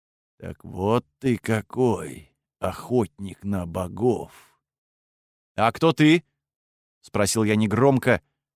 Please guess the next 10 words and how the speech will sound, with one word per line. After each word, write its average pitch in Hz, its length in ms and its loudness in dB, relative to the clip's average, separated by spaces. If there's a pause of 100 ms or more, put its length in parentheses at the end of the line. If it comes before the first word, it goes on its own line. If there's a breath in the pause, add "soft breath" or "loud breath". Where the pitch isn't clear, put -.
а 92 140 -2
сам 147 260 4
сделал 139 460 4
ещё 135 460 2
шаг 120 340 2
назад, 110 420 4
приготовив 113 640 0
оружие 117 420 2
к 107 120 -4
бою. 110 340 4